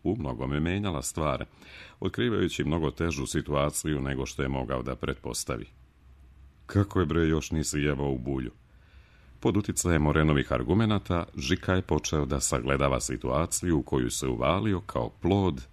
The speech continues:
svoje velike naivnosti. Naravno, on joj je kupovao parfeme i leviske, a Ritinja, iz dana u dan sve izazovnija,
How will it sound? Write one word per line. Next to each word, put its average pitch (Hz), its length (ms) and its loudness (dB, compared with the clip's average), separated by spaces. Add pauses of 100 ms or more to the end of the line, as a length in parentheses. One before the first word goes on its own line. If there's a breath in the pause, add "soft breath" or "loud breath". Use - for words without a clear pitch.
(120)
svoje 64 340 -2
velike 69 380 0
naivnosti. 67 640 -2 (760 loud breath)
Naravno, 117 500 4 (140)
on 98 180 4
joj 82 120 6
je 73 120 4
kupovao 71 480 4
parfeme 76 760 0
i 60 60 -6
leviske, 82 680 0 (240)
a 139 200 4
Ritinja, 92 600 -2 (340)
iz 60 260 0
dana 104 380 0
u 101 80 0
dan 69 340 0
sve 73 340 0
izazovnija, 80 800 -2